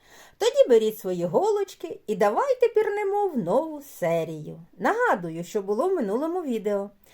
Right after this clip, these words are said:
Я опинилася в старій бібліотеці країни чудес,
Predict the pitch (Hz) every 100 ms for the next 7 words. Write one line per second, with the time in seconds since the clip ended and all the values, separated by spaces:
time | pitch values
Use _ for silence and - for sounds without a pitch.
0 | - - - 494 539 370 277 233 196 196
1 | 180 - 220 302 427 403 302 254 226 262
2 | - 381 277 226 226 254 269 330 262 208